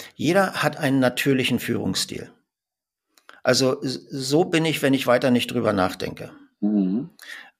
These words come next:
Speaker 1: Und dieser eine Führungsstil passt definitiv nicht für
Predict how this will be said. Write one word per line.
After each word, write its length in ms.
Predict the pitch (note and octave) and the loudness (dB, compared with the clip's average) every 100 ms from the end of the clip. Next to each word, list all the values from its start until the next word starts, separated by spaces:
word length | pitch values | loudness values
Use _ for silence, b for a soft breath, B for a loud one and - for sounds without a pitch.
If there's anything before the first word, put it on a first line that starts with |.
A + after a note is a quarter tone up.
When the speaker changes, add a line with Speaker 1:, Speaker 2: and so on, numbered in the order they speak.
| - | -2
Speaker 1:
Und 460 | C3 B2+ B2+ - - | 4 6 4 2 -8
dieser 480 | C3 D3 G#3 G#3+ - | -4 0 2 2 2
eine 220 | D3+ D#3+ | 0 -2
Führungsstil 800 | - D#3+ E3 C#3 - A#2+ B2+ D3+ | -2 -2 0 -2 0 0 0 0
passt 460 | - C#3 - - | -2 -4 -4 -2
definitiv 680 | C#3+ D3+ F3+ E3+ - D3 C#3+ | -2 0 -2 -2 -2 -2 0
nicht 300 | C#3+ C3+ C3+ | 0 0 -4
für 760 | - - B2 A#2+ A#2 A2+ G#2 | -8 -2 2 2 2 0 -4